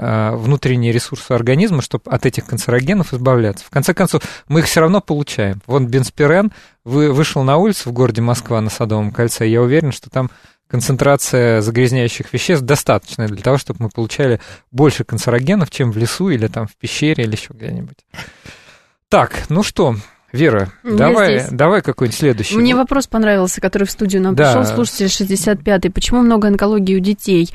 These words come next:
Speaker 2: Например, рак крови или мозга. Тридцать пять лет не найти было у детей рак. Мобильные телефоны вре-, вредны. И связан ли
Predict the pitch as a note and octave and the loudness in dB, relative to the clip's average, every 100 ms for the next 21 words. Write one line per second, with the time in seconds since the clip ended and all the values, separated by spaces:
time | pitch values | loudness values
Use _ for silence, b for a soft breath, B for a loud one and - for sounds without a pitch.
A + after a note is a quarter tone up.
0 | B B G3 - G3+ F#3+ F#3 F#3+ G#3 G3 | B B 0 4 4 4 2 -2 2 2
1 | F3 F3 F3+ F#3 E3+ E3 G#3 G#3+ G#3 - | 4 2 2 2 2 0 -4 -2 -4 -2
2 | G3 G3+ F#3 G3 G#3 - F3 E3 E3 E3+ | -2 0 0 0 0 -2 -2 0 0 -4
3 | - F3 G3 - F#3+ F3+ F#3+ F3+ - F3+ | -2 0 0 0 0 2 2 0 -2 -4
4 | - F3+ E3 E3+ F3+ F3+ F#3 F3 A3 D#4+ | 0 0 0 -2 0 2 2 4 4 4
5 | - F#3 F#3 - G3 G#3+ G#3 F3+ F#3 F3 | -2 -6 -6 -2 0 2 2 2 0 -2